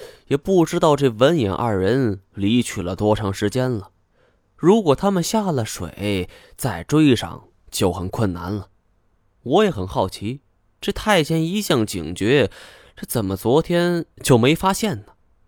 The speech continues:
仔细一想，萧九天身手不在太前之下，如果他要故意躲开太前，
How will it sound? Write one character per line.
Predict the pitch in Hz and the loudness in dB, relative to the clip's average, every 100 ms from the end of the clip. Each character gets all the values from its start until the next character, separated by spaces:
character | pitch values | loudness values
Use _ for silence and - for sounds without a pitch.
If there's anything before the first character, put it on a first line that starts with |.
| _ _ _ _ | _ _ _ _
仔 | - 110 131 | -4 0 2
细 | - 190 190 | 0 -2 -2
一 | 110 | -4
想， | - 82 87 95 87 - - _ - | -6 -10 -6 -6 -6 -12 -20 _ -12
萧 | - 110 107 | 0 2 4
九 | 92 | 0
天 | 95 113 | 0 0
身 | 113 135 135 | 4 2 2
手 | 107 78 80 98 - _ | -2 -6 -4 -4 -6 _
不 | 156 196 | -2 2
在 | 131 | 2
太 | - 120 95 | 2 -2 -2
前 | 110 131 | -2 -4
之 | 160 | -2
下， | 175 120 - _ _ _ _ | -2 -4 -8 _ _ _ _
如 | - 160 196 | -6 -4 0
果 | 139 127 147 147 - - - | 2 4 4 2 -2 -16 -20
他 | - 175 | -6 -2
要 | 170 | -2
故 | - - 180 | -2 -4 0
意 | 170 120 | 0 0
躲 | - 85 | -2 -6
开 | 90 165 | -4 -4
太 | 190 123 | -2 -2
前， | - 78 87 107 | -4 -8 -6 -6